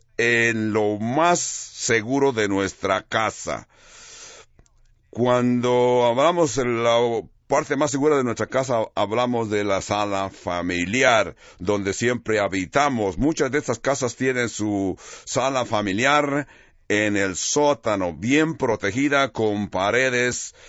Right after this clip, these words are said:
bien fortificadas. Por eso es que la gente en, siempre tiene una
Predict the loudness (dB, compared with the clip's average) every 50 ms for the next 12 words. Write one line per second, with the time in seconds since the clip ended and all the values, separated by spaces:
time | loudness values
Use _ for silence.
0 | -20 -20 -20 -20 _ _ _ -16 -8 -2 0 0 2 0 0 0 -2 -2 -2 -4
1 | -6 -4 -6 -6 -4 -2 -2 0 0 0 -2 -2 -4 -4 -6 -10 -8 -4 -2 0
2 | 0 0 -2 -4 -6 -4 -2 -2 -2 -2 -2 -2 -4 -4 -4 -2 -2 -2 -2 -2
3 | -2 -2 -2 -4 -4 -6 _ _ _ _ _ _ _ _ -6 -2 0 0 0 0
4 | -2 -4 -2 0 -2 0 0 0 0 0 2 2 0 0 -2